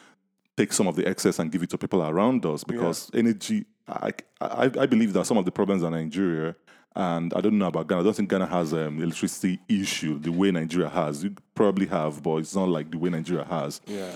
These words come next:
Speaker 1: So, but in my, in my state, Anambra State, if we give people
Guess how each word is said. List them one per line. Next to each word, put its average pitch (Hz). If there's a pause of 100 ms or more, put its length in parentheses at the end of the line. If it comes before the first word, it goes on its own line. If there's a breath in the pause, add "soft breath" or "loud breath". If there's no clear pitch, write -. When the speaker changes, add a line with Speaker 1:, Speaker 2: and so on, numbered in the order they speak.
(140)
Speaker 1:
So, 95 (800)
but 95
in 117
my, 120 (140)
in 107
my 117
state, 110
Anambra 92
State, - (760)
if 151
we 139
give 180
people 85